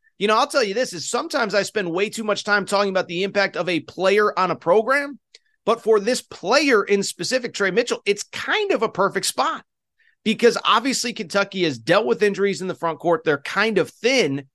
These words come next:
And so he is a plug and play. He is gonna get his shots, his opportunities, his minutes, you name it.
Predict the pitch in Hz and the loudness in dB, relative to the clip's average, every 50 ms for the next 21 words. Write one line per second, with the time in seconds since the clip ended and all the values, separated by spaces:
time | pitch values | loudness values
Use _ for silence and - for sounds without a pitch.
0 | _ _ _ _ _ _ - 214 208 202 - - 214 208 185 165 202 254 269 269 | _ _ _ _ _ _ -2 -2 -2 0 0 0 0 2 0 0 0 0 0 0
1 | 202 208 185 170 - - 160 196 214 233 240 254 226 165 165 185 196 190 190 190 | 0 0 -2 -2 -4 -2 2 2 2 2 0 -4 -8 -8 -4 -2 0 2 2 2
2 | 190 190 175 165 175 220 220 208 170 180 185 170 156 156 170 160 147 131 - - | 2 0 -2 -4 -4 -4 -4 -2 -2 -4 -6 -4 -4 -6 -4 -4 -4 -4 -2 -2
3 | - 202 190 202 202 - - 175 143 135 - 170 190 185 - 175 147 - - 202 | 0 2 2 2 2 0 -4 -8 -8 -6 -2 0 0 0 0 -4 -8 -4 -4 -4
4 | 196 196 196 196 170 135 156 147 123 123 160 185 196 202 196 190 - - - - | -2 -2 -4 -6 -6 -4 -4 -4 -4 -4 -2 0 0 2 0 0 -2 -8 -16 -14
5 | 117 120 143 147 151 185 220 208 147 110 - | -10 -8 -6 -4 0 2 2 2 2 0 -6